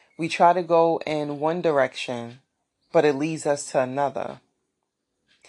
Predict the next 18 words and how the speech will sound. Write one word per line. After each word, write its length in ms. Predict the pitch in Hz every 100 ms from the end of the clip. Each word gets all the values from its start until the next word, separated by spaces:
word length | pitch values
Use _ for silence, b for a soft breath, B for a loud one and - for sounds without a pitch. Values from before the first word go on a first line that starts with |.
| b b
Now, 140 | 151
the 80 | 139
plans 460 | - 196 185 175 151
that 240 | 147 -
God 240 | 151 175
has 340 | 170 151 139 -
for 180 | 135 131
us 200 | 131 143
is 120 | 131
not 200 | 139 -
the 60 | 135
same 260 | 156 139
direction 520 | 135 135 139 - 139
that 200 | 131 131
we 140 | 131 156
have 260 | 151 135
for 120 | 139 120
ourselves. 920 | 120 - 160 135 - - - -